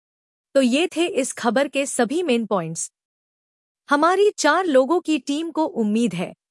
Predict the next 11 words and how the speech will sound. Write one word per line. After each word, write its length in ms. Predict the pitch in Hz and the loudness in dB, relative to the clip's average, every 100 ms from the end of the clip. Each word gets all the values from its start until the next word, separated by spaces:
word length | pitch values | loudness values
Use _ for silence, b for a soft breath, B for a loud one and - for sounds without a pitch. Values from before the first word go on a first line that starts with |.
| _ - | _ -2
कि 100 | 330 | -2
आपको 440 | - 254 302 349 | 2 0 0 -2
ये 220 | 320 262 277 | 0 0 -2
छोटी 440 | - 214 214 180 - _ _ - | 0 0 0 -8 -10 _ _ 0
और 140 | 285 | 0
काम 340 | - 277 349 | 2 0 0
की 180 | 349 320 | -2 -2
चर्चा 380 | - 226 202 277 | 0 0 0 -2
पसंद 420 | 285 254 254 285 220 | -2 -4 -2 0 0
आई 180 | 185 | 0
होगी। 380 | 185 185 165 170 | -2 -4 -4 -8